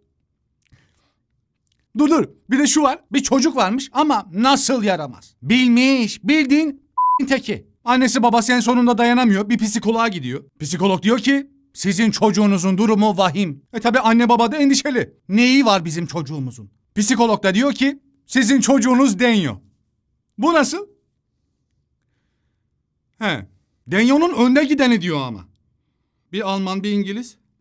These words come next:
Şimdi filmi hiç izlemeyenler az önce "Ne oldu?" dediyse eğer, hemen söyleyeyim. Deminki şakalar film oldu. Hem de bu kadroyla. Tamam, filmde dikkat çekilen bazı konulardan hoşuma gidenler de oldu ama valla yemin ediyorum,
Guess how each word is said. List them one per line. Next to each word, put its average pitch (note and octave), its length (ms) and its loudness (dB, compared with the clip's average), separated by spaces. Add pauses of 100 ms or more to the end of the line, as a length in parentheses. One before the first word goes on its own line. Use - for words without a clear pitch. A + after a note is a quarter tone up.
(760)
Şimdi A3 220 0
filmi A3+ 320 2
hiç B3+ 200 0
izlemeyenler D#3+ 680 -2
az G3 180 0
önce A#3 320 2
"Ne G3+ 40 4
oldu?" A#3 320 2
dediyse A3 340 -2
eğer, D#3 320 -6 (120)
hemen A#3+ 260 2
söyleyeyim. F#3 500 -4 (180)
Deminki A3+ 420 0
şakalar A#3 540 -2 (200)
film A#3+ 460 0
oldu. F#2 340 -8 (440)
Hem A#3 260 0
de G#3 260 -2 (440)
bu A3+ 160 2
kadroyla. A2+ 580 -8 (840)
Tamam, C4+ 300 -2
filmde B3 280 0
dikkat A3+ 300 -4
çekilen A3 380 -2
bazı G#3 260 0
konulardan G#3 600 -2
hoşuma A3 320 -2
gidenler G3+ 440 -2
de E3+ 40 -6
oldu B2+ 220 -4
ama C4 300 -4 (140)
valla F3+ 180 -4
yemin A3+ 240 4
ediyorum, G#3+ 440 0